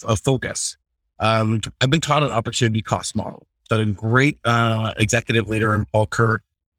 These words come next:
who always talked about the casino chips example. And whether you're a startup or how big you are, no matter what, there's a limited number of chips that we're gonna invest in certain things, in people and technology and campaigns and go to market. And understanding that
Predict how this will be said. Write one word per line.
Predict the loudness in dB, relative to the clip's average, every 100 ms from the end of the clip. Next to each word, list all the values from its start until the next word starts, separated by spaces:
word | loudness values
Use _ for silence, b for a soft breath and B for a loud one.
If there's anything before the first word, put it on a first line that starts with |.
| 2
who |
always | 2 4 2
talked | 0 0
about | 0 -2
the | -4
casino | -4 -4 0 2 2
chips | 0 -4 -4
example. | -10 -6 -8 -10 _ _ _ 2
And | 4
whether | 4 4
you're | 2
a | 2
startup | 2 4 2 2
or | 0
how |
big | 2 2 4
you | 4
are, | 4 0 -4 _
no | 2
matter | 2 2 2
what, | 2 0 -2 _ -2
there's | 0
a | 4
limited | 4 4 4 4
number | 4 2
of | 0
chips | -2 -2 -2
that | -2
we're | 0 2
gonna | 4 4
invest | 4 2 0 0
in | 0
certain | -2 -6
things, | -8 -8 -10 -10 _ _
in | -6
people | 0 -2 0 0 2
and | 0 0
technology | 0 0 2 2 2 4 4
and | 2
campaigns | 0 0 2 2 2 2 0
and | -2
go | 0
to |
market. | 2 0 0 -6 _ _ _ _ -2
And | 0
understanding | 2 0 0 0 2 2 0
that | -2